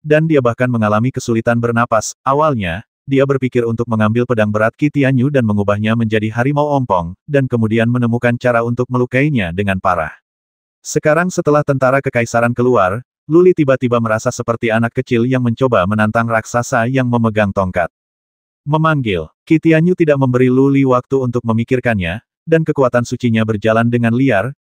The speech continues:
kemudian pola dan tanda ilahi pada pagoda kaca berwarna-warni menyala, dan aliran cahaya berwarna-warni muncul di luar pagoda, mengalir di sekitar pagoda. Kekuatan ilahi yang sangat besar menyebar, dan pada saat ini Luli merasa bahwa seorang kaisar agung telah tiba.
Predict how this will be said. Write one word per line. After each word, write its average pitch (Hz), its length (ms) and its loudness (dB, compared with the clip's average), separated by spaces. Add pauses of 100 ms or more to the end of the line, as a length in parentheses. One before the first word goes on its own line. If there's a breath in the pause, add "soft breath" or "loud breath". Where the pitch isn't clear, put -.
kemudian 151 480 0
pola 117 320 2
dan 107 160 0
tanda 107 240 0
ilahi 113 320 0
pada 131 240 0
pagoda 113 400 0
kaca 123 240 -2
berwarna-warni 117 800 0
menyala, 117 480 0 (160)
dan 127 240 -2
aliran 107 320 0
cahaya 107 320 0
berwarna-warni 117 720 0
muncul 135 400 0
di 113 80 -2
luar 131 320 2
pagoda, 110 560 -2 (160)
mengalir 123 480 0
di 117 160 -4
sekitar 143 480 -4
pagoda. 90 480 -2 (560)
Kekuatan 156 480 2
ilahi 156 400 2
yang 156 80 2
sangat 135 320 0
besar 131 320 -2
menyebar, 123 560 0 (240)
dan 127 160 0
pada - 160 0
saat 135 240 -2
ini 127 240 0
Luli 135 240 2
merasa 120 400 0
bahwa 107 240 0
seorang 127 400 -2
kaisar 123 400 -2
agung 131 320 0
telah 104 240 -2
tiba. 87 400 -4